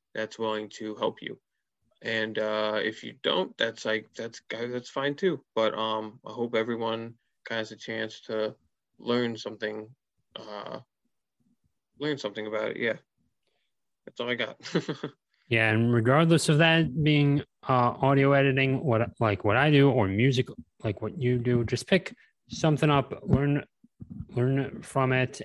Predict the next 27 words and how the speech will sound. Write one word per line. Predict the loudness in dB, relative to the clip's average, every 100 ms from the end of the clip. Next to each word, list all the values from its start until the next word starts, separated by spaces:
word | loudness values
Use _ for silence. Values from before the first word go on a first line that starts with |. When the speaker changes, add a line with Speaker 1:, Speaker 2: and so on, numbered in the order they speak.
| -6
Speaker 2:
and, | 0 2 2 4
uh, | 2 2 -2 _ _ _ _ -16
see | 0 2
what | 2 0
you | -2
can | 0 2
do | 4
with | 4 0 -6 -6
any | -2 2
money, | 2 2 2
because | 2 0 0 0
that | 0 0 0 0
is, | 2 0 -6 _ -20 -16 -8 -6 -8 -14 -16 -8 -2
uh, | -2 -4 _ _ _ _ -2
uh, | 0
what | 2 4 2 0 _ _ _ _ -4
uh, | 0 0
this | 0 -2
podcast | -2 0 0 2
is | 2 2
about, | 2 2 0 -4 0
uh, | 2
finding | 2 0 2 2
hobbies | 2 2 0 2
that, | 2 2 _ _ _ _ _ _ _ _ _ -2
that | 2 4 4
you | 4 6 4